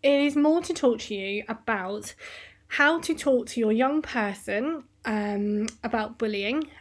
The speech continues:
and bullying in relation to their cleft and bullying in relation to their appearance.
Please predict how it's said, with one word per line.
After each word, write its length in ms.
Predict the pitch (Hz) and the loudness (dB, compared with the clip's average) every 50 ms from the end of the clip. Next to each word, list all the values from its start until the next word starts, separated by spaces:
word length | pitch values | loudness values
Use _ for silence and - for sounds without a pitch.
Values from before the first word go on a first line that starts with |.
| _ - | _ -6
and 460 | 214 214 220 214 214 208 208 196 - - - | -4 -2 0 0 0 0 0 -2 -4 -8 0
bullying 380 | - 247 247 233 220 220 220 226 | 2 4 4 6 4 4 2 2
in 120 | 226 226 | 0 0
relation 400 | 226 226 220 214 214 214 - 220 | 2 2 2 2 0 0 -2 -4
to 140 | 196 - 220 | -6 -4 -4
their 160 | 214 214 220 | -4 -4 -6
cleft 500 | 214 - - 277 277 320 330 - - - - - | -6 -6 -2 0 0 0 0 -4 -10 -14 -10 -8
and 220 | 226 220 220 214 | -6 -6 -4 -4
bullying 320 | 233 233 226 226 226 220 | -2 -2 -2 0 -2 -2
in 200 | 226 233 220 220 | -2 -2 0 0
relation 380 | 220 220 220 220 220 220 - 220 | 0 0 0 0 -2 -2 -4 -6
to 100 | 214 - | -6 -4
their 180 | - 233 226 233 | -6 -4 -4 -4
appearance. 760 | 233 - - 370 320 214 180 175 165 - _ - - - | -6 -4 -2 0 0 0 -2 -6 -12 -18 _ -20 -20 -20